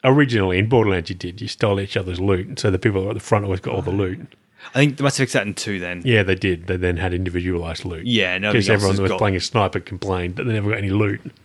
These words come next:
Speaker 2: Well, yeah, that was kinda s-, kinda
Speaker 1: Yeah.
Speaker 2: silly, wasn't it?
Speaker 1: <laughs> Yeah.
Speaker 2: You know, yeah,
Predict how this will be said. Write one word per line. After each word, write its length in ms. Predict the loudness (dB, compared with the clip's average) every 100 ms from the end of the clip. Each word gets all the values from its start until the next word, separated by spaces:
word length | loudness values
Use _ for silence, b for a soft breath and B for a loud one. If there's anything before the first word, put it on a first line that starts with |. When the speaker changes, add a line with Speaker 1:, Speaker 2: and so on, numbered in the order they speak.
| _ _ -4
Speaker 2:
Well, 160 | 0 2
yeah, 400 | 2 2 4 2
that 120 | 2
was 180 | 0 -4
kinda 260 | -6 -6
s-, 280 | -6 -8 -10
kinda 160 | -2 2
Speaker 1:
Yeah. 120 | 2
Speaker 2:
silly, 180 | 0 -4
wasn't 300 | -6 -2 2
it? 80 | 2
Speaker 1:
<laughs> 40 |
Yeah. 80 | 0
Speaker 2:
You 80 | -6
know, 140 | -8
yeah, 420 | -12 -10 -10 -12